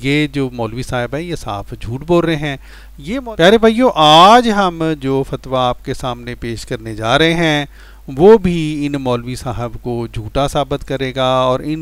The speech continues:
جیسے مولوی صاحب کو پکا پکا جھوٹا ثابت کرے گا۔ اور وہ جناب فتویٰ ہے،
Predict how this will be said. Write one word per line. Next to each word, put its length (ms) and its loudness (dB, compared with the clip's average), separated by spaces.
جیسے 340 -6
مولوی 320 -6
صاحب 420 -8
کو 340 0
پکا 420 4
پکا 380 -2
جھوٹا 340 -8
ثابت 380 -10
کرے 300 -10
گا۔ 60 -16
اور 140 6
وہ 180 8
جناب 480 2
فتویٰ 420 0
ہے، 340 2